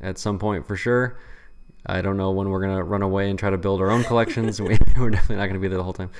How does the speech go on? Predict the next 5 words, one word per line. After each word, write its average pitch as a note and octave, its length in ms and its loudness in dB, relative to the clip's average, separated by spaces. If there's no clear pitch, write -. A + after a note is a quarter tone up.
But, A2 300 2
uh, G2 460 4
we A2+ 260 0
will A#2 220 2
have, G#2 640 0